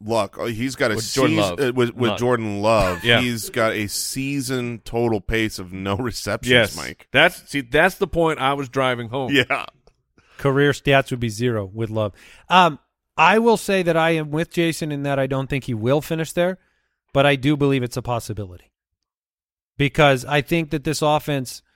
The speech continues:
Speaker 3: um, the, the pieces around Jordan Love, you know, can he move the offense down the field? Can it be a run-centric offense that protects Jordan Love? I think that that could happen. I think LaFleur is a good coach,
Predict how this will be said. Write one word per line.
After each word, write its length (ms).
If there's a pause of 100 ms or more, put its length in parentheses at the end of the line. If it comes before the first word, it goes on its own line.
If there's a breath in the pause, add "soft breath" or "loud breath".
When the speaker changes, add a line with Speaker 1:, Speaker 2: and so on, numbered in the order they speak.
(480)
Speaker 3:
um, 480 (160)
the, 280
the 180
pieces 440
around 440
Jordan 300
Love, 500 (680)
you 160
know, 300 (160)
can 180
he 100
move 300
the 100
offense 340
down 200
the 80
field? 480 (800)
Can 180
it 140
be 220
a 140
run-centric 1080
offense 400
that 160
protects 400
Jordan 300
Love? 420 (640)
I 100
think 240
that 160
that 220
could 120
happen. 360
I 60
think 240 (180)
LaFleur 720
is 140
a 60
good 220
coach, 520